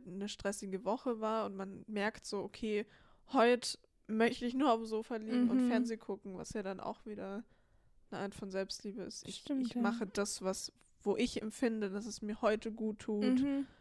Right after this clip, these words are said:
Speaker 1: Äh, und heute ist es mal nicht der Sport, der es sonst halt wahrscheinlich oder halt oft ist. Ähm, das würde ich jetzt auch da so mit,
Speaker 2: Mhm.
Speaker 1: mit reinzählen. Und bei so künstlerischen Sachen, ich hab das jetzt schon,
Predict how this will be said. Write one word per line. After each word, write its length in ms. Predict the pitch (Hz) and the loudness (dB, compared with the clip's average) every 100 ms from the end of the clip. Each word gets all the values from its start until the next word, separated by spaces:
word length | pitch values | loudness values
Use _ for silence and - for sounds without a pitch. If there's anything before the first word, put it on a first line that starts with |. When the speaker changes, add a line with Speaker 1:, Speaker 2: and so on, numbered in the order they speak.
| _ | _
Speaker 1:
Äh, 260 | - 190 196 | -2 0 2
und 220 | 208 - | 0 2
heute 240 | 226 208 190 | 2 2 0
ist 80 | |
es 140 | 196 - | -2 0
mal 160 | 214 | 2
nicht 240 | 208 233 - | 2 0 0
der 120 | 185 | -2
Sport, 640 | - - 185 190 202 - 196 | -2 -4 0 0 0 -4 0
der 80 | |
es 100 | 185 | 0
sonst 260 | - 202 - | 0 -2 -2
halt 240 | 180 202 190 | -6 -6 -8
wahrscheinlich 540 | 202 190 180 196 - _ _ | -6 -6 -8 -10 -14 _ _
oder 200 | 208 180 | -8 -4
halt 200 | 208 190 | -4 -6
oft 300 | - - - | -8 -10 -12
ist. 400 | - 196 220 - - - - - _ _ _ _ _ _ - | -6 -6 -4 -8 -10 -20 -20 -20 _ _ _ _ _ _ -10
Ähm, 680 | 190 185 185 185 185 180 180 - | -6 -4 -6 -8 -10 -10 -12 -14
das 140 | - | -10
würde 140 | 202 190 | -8 -8
ich 40 | |
jetzt 140 | 190 - | -10 -12
auch 120 | - | -10
da 160 | 196 | -10
so 140 | 208 185 | -6 -6
mit, 380 | 185 196 - - | -6 -8 -14 0
Speaker 2:
Mhm. 160 | 247 240 | 4 4
Speaker 1:
mit 280 | 262 254 - | 4 0 -4
reinzählen. 600 | 196 196 - 202 202 226 - - _ _ _ _ _ - _ _ - | -10 -10 -10 -8 -8 -10 -14 -20 _ _ _ _ _ -20 _ _ -16
Und 180 | 202 214 | -16 -10
bei 140 | 220 | -6
so 140 | 196 208 | -6 -8
künstlerischen 800 | - 202 - - 254 247 - 240 | -12 -12 -12 -8 -6 -6 -6 -6
Sachen, 580 | 240 247 247 240 247 - _ - - _ - - - _ _ _ - _ _ - _ 880 | -4 -4 -6 -8 -8 -12 _ -20 -20 _ -20 -20 -20 _ _ _ -20 _ _ -20 _ -6
ich 140 | - | 0
hab 120 | 254 - | 0 4
das 120 | 262 | 2
jetzt 180 | 220 - | 4 4
schon, 300 | 269 269 | 4 4